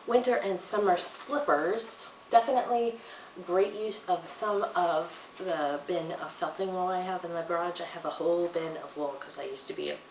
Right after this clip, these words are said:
love to felt things, so maybe I'll make a few pairs of slippers. Those are always a good way to show the love.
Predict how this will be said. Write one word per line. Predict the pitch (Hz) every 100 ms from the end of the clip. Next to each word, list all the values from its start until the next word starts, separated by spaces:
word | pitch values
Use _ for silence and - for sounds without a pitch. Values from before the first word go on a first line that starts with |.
| - -
love | 170 170 151 147 -
to | -
felt | 147 139 139
things, | - 123 -
so | - 147 143 - - - -
maybe | 202 196
I'll | 170
make | 151 -
a |
few | - 151
pairs | - 151 143
of | 123
slippers. | - 131 175 240 -
Those | - 139 151
are | 151
always | 156 151
a | 151
good | - -
way | 139
to | 147
show | - 160
the | - 131
love. | 131 135 139